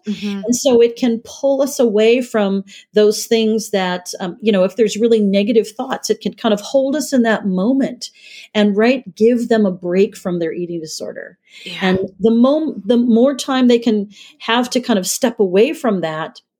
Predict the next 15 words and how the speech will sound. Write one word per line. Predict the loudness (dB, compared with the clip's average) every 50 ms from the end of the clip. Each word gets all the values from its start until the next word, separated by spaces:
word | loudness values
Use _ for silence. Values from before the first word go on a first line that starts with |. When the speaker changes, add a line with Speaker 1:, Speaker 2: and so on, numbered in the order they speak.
| _ -20 -20 _ _ 0
Speaker 2:
then | 2 2 4 4
they | 2 2 2
can | 2 0 0
experience | 0 0 -2 -6 -8 -4 -4 -4 -2 0 0 0 0 -2 -6 -10 -12 _ _
how | -14 -6 -2 0 0
different | 0 0 -2 -2 -2 0 -2 -2 -2 -2
that | -4 -6 -6 -8
feels. | -12 -6 -4 -2 -2 -2 -2 -4 -12 -14 -14 -12 -14 -14 -18 _ _ _ _ -16 -14
Speaker 1:
Mm. | -12 -10 -8 -4
Speaker 2:
How | 0 2 2 2
it | 2 0 -4 -12 -6
feels | -2 0 2 2 2 2 -2 -2 -2
to | -2 0
not | 0 2 0 0 -2
have | -4 -4 -2 0 2 0 0 -2